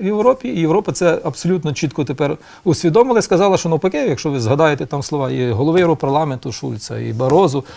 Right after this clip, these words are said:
головного, так, верховного комісаря, він казав: От вони нам показують приклад, як треба от, е, розуміти, що таке європейські ц-, цінності. І фактично от в Україні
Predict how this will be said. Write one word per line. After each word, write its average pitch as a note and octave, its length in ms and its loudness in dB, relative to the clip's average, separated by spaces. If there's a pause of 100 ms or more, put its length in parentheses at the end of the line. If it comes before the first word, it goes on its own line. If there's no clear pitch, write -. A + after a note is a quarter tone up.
(140)
головного, C3 340 0
так, C3 140 -4
верховного C#3 360 -2
комісаря, D3 320 0
він C#3+ 80 -4
казав: G#2+ 260 -6 (680)
От F3 160 2
вони A3 180 8
нам G#3 140 4
показують D#3 520 4
приклад, A#3+ 440 6 (640)
як E3 260 4
треба E3 280 2
от, - 400 -4
е, C3+ 360 -2
розуміти, D3 560 2
що D#3 140 0
таке C#3+ 180 0
європейські C#3 380 2
ц-, - 240 -8
цінності. G#3 380 0
І A#2+ 40 0
фактично D3+ 560 2
от C3 180 2
в B2 80 4
Україні G3 500 2